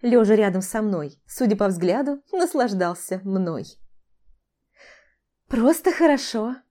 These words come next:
Жаль только". "Что?" нахмурился он. "Ну", протянула я, "осталось ещё пять дней до дня весеннего солнцестояния,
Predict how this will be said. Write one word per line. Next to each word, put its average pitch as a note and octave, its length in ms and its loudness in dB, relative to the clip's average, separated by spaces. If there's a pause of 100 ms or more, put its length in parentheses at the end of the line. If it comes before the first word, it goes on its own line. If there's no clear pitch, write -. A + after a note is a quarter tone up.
(760)
Жаль C4 340 2
только". B3 720 -2 (1120)
"Что?" - 500 -2 (680)
нахмурился G3+ 720 -2
он. C#3 280 -10 (1000)
"Ну", D#4 520 2 (720)
протянула G#3+ 460 0
я, D#3+ 320 -4 (720)
"осталось D#4 560 4
ещё D4 280 0
пять B3+ 280 0
дней C#4 280 2
до G3+ 200 0
дня D4 220 2
весеннего C4+ 520 0
солнцестояния, B3 1080 -4